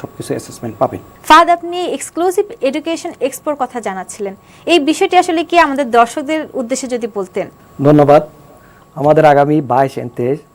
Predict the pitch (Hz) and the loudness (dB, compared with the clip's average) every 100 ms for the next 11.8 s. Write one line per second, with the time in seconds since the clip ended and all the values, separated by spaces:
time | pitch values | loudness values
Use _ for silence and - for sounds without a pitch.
0 | _ _ - 147 139 156 151 - _ _ | _ _ -6 -4 0 0 -2 -10 _ _
1 | _ _ - 139 127 123 117 - 131 123 | _ _ -16 -4 0 0 -2 -6 -6 -2
2 | 143 120 - - 139 143 143 156 185 - | -2 -4 -8 -6 -2 -2 -2 -2 -2 -8
3 | _ - _ - 131 135 135 123 120 131 | _ -20 _ -4 0 2 2 0 0 0
4 | 117 117 117 113 117 131 127 120 139 131 | 0 -2 -4 -4 -4 -4 -4 0 0 2
5 | 117 117 - 123 123 113 - 117 120 120 | 2 0 0 2 2 0 -4 -2 2 2
6 | 123 113 110 113 - 117 113 113 107 - | 0 -2 -2 -2 -2 -2 -2 -2 -4 -14
7 | - - - - - 127 127 - 131 120 | -20 -20 -20 -20 -4 0 2 2 0 0
8 | 120 120 - - _ _ _ - 139 - | -4 -4 -6 -10 _ _ _ -10 -6 -4
9 | 139 131 135 147 _ - - 123 123 127 | 2 4 4 2 _ -20 -8 -2 2 2
10 | 127 - - 127 113 127 151 180 _ _ | 0 -8 -10 -8 -4 0 0 0 _ _
11 | _ - 131 135 143 143 143 147 | _ -6 0 2 2 2 0 -2